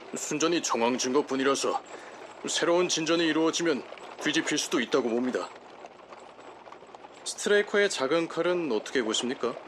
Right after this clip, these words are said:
그가 쓰러지면서 제 손에 다쳤다는 결론에 이르렀습니다.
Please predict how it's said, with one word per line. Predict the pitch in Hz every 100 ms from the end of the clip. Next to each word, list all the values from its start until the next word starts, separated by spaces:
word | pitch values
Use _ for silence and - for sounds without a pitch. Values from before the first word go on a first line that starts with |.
| - - - - - - - - - - - - 135
그가 | 139 165
쓰러지면서 | 151 160 160 143 165 165 135 - - - - - -
제 | 139 147
손에 | 151 170
다쳤다는 | 123 165 165 156 151
결론에 | 127 127 131 123
이르렀습니다. | 113 104 104 127 110 90